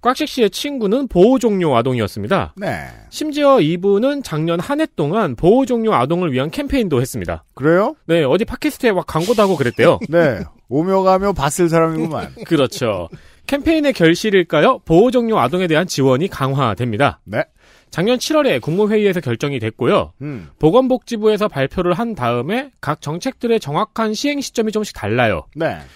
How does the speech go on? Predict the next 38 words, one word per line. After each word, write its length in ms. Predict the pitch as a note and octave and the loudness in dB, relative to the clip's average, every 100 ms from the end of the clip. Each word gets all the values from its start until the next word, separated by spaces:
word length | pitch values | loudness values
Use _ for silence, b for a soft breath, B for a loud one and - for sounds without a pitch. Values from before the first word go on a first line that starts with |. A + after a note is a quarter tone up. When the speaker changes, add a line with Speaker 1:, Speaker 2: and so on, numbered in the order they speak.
| b | b
Speaker 1:
근데 140 | F3 | -4
제가 180 | E3+ G3+ | 0 2
이거를 340 | D#3+ G3 F#3 | 2 2 2
시행 220 | F3 C#4 | 0 -6
시점을 260 | C#4+ - A3+ | -6 -6 -8
검색을 420 | - C3 D3 D#3 | -6 -4 -2 0
해보니까 800 | G#3+ B3 F#3+ - E3+ F#3 G2+ E2 b b b b | -2 -4 -6 -4 -2 0 0 -6 b b b b
올해 400 | C3+ F#3+ C4+ C4 | 4 6 6 4
각 240 | - D3+ | 2 -4
지자체에서 1000 | - C3 G3 G#3+ - E3+ D3+ C#3 A#3 B3+ | -4 -2 -2 -4 -2 0 0 -2 0 0
보호 320 | - D3+ F#3 | 0 2 4
종료 320 | G#3+ G#3+ G3+ F3+ | 4 0 -2 -2
아동에 320 | C3 D#3 E3 | -2 -4 -2
대한 280 | D#3 D3 B2+ | -2 -2 -2
예산 340 | G#2+ E3 F3 | -4 -2 -4
지원 320 | - C#3+ C#3 | -2 -2 -2
강화에 300 | A2 A#2+ C#3+ | -6 -6 -4
대한 200 | C#3 C3+ | -2 -4
보도 260 | B2 B2+ D#3+ | -2 -2 0
자료들을 360 | E3 D3+ C#3+ D3+ | -2 -4 -4 -4
일괄적으로 440 | A#3 C#4 A#3+ F#3 | -2 -2 -2 -2
배포를 380 | D#3 G#2+ - A2+ | -2 -4 -4 -4
했더라고요. 540 | E3+ A#3+ E3 F#2+ D#3 C#3+ | -4 -2 -2 0 0 0
Speaker 2:
음흠. 360 | C3 D3 A#2+ D#2+ | -2 -4 -6 -8
Speaker 1:
그러니까 280 | - D#3 C#3 | -8 0 2
아마, 260 | A#2 G3 C4+ B B B B B _ _ | 2 0 -2 B B B B B _ _
음, 220 | D3+ B2+ B2 | -12 -10 -6
정부에서 500 | D#3+ G#3+ A#3+ F3 G#3+ | -4 0 0 2 -2
각 200 | - D#3+ | -2 -6
지자체로 500 | D3 G3 - F3 E3 | -2 -2 2 2 2
뿌려가지고 760 | - C4+ C4+ E3+ A#2+ E3+ F3 | 0 -2 0 0 -2 -2 -4
Speaker 2:
네, 40 | - | -4
Speaker 1:
지자체에서 560 | D#3+ E3 F#2+ D3+ D3 | 0 0 2 0 0
Speaker 2:
맞습니다. 220 | - - C3 | -2 -4 -2
Speaker 1:
올해부터 320 | C3+ B2 B2+ | -2 -2 -6
시행하는 380 | - A3 G3+ D#3+ | -2 -2 -2 -4
것 80 | |
같더라고요. 540 | B2 G2 G#2 E2 F#2 | -4 -4 -2 0 -2